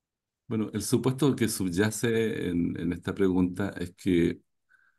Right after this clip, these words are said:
voy a hacer un pequeño recuento de cómo nosotros, eh, descubrimos, ¿no es cierto? Nos descubrimos a, o nos abrimos a la, a, al desenvolvimiento.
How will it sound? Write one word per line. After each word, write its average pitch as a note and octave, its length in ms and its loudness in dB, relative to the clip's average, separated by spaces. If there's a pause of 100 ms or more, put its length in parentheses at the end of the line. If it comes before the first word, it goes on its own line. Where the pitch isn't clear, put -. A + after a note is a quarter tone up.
(1080)
voy G2+ 120 2
a G#2 40 4
hacer A#2+ 160 2
un G#2+ 80 2
pequeño G#2 320 4
recuento G#2+ 480 0
de F#2+ 160 2
cómo A2 300 -2
nosotros, A2+ 680 -2
eh, D#2 280 0
descubrimos, E2 760 4
¿no D2 120 -2
es C#2+ 60 -12
cierto? F2 420 -6
Nos D#2 200 -4
descubrimos E2+ 720 0
a, D2+ 220 -4 (160)
o D#2+ 120 -2
nos D#2 160 -2
abrimos D#2+ 680 4
a D2 140 0
la, C#2 540 -4 (1040)
a, C#2 280 -6
al D2+ 200 -2
desenvolvimiento. D2+ 960 0